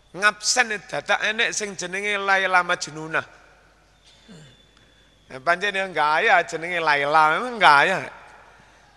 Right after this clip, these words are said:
Teruse sing ra nguwati Laila Majnunah. Laila gendeng lah. Dek, Dek, nanti sepulang dari sini kalau sudah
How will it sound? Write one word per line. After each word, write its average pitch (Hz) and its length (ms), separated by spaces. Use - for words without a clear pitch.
Teruse 220 640
sing 214 240
ra 190 160
nguwati 175 480
Laila 151 400
Majnunah. 147 680
Laila 151 480
gendeng 143 480
lah. 139 320
Dek, 180 240
Dek, 190 160
nanti 156 320
sepulang 165 560
dari 156 240
sini 160 560
kalau 143 240
sudah 156 480